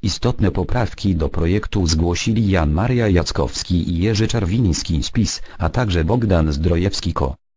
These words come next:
Jeszcze przed rozpoczęciem debaty wicemarszałek Senatu Marek Pęk pis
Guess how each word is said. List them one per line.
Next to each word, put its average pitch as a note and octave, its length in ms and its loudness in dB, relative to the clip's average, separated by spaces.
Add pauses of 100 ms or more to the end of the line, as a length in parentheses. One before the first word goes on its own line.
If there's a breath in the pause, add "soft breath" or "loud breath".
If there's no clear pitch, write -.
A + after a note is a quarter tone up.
(760)
Jeszcze G2+ 360 0
przed F#2+ 240 0
rozpoczęciem E2 840 0
debaty F2 380 -2
wicemarszałek F2 880 0
Senatu G2 440 0
Marek F#2 360 0
Pęk A2+ 300 -2
pis C3+ 240 -4